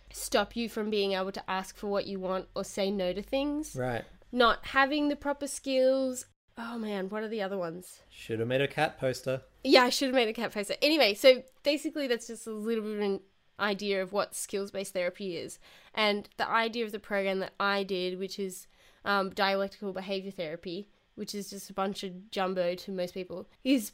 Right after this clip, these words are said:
Speaker 1: basically they're trying to give you all the skills of a therapist so you can help yourself.
Speaker 2: Ah, right. So you can, like, have a little therapist in your pocket and it's called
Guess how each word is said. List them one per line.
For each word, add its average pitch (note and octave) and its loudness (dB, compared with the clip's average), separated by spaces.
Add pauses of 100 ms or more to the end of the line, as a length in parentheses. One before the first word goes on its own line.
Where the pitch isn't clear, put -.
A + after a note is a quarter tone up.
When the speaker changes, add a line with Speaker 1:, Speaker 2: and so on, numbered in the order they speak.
Speaker 1:
basically E4+ 2
they're D4 4
trying A3+ 0
to G#3+ -4 (420)
give B3+ 2
you A#3+ 2
all A3 2
the A3 -2
skills G3+ -4
of G3+ -4
a G3 -4
therapist F#3+ -2
so - -4
you G3+ -2
can G3 -2 (340)
help G3 -6
yourself. F#3 -6
Speaker 2:
Ah, E3 4
right. F3+ 2
So - -4
you A#2 -2
can, A2+ -4
like, A2 0
have A#2 0
a A#2+ -4
little A#2+ 0
therapist C#3+ 0
in B2+ -4
your A#2 -2
pocket - -2
and A2 -2
it's - -10
called B2+ 2